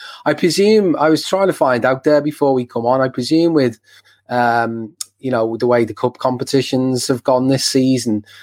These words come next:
and assuming Leicester get in there, then I, I presume it's gonna be, what, fifth, sixth and seventh for Europa League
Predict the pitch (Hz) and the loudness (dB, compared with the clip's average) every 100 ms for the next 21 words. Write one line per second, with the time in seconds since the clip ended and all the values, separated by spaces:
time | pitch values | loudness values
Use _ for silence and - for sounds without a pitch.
0 | - 117 113 - 131 127 120 113 117 - | -14 -6 -4 -2 0 2 2 2 0 -2
1 | 120 120 110 113 120 123 120 110 123 117 | -2 0 0 0 0 0 0 0 -2 -2
2 | 113 113 - 113 - - 120 - 107 131 | -4 -8 -8 -8 -6 -4 -4 -4 -4 2
3 | 147 165 123 - - 117 113 113 110 107 | 2 4 2 -2 -4 -4 -2 -2 0 0
4 | - - 131 - - - 139 - - 143 | 0 -2 -2 -2 -8 -4 -4 -2 -2 0
5 | 156 - 151 170 160 - - _ - 156 | 0 0 0 -2 -8 -16 -20 _ -4 0
6 | 160 156 160 160 160 165 160 | 2 2 0 0 0 2 -2